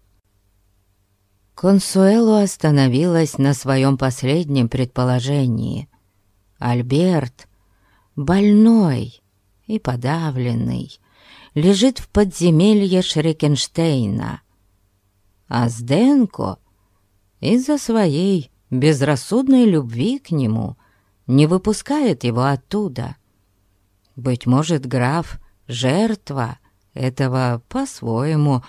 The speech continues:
обожающего его безумца, который держит его в плену, разрешая лишь изредка выглянуть на свет Божий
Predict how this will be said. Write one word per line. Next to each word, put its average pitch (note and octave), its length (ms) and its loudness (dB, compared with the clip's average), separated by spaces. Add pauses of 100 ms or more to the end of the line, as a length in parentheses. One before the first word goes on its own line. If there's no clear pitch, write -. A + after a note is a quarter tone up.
(200)
обожающего D3 960 0
его A2+ 480 -2 (300)
безумца, C3 1000 -2 (520)
который F#3 360 2
держит G#3+ 440 0
его F#3+ 220 0
в - 120 -8
плену, B3 680 4 (640)
разрешая C3 640 0
лишь C3+ 300 0
изредка E3 680 -2
выглянуть B2 800 -2
на A#2 140 0
свет D3 420 -2
Божий E3 580 -2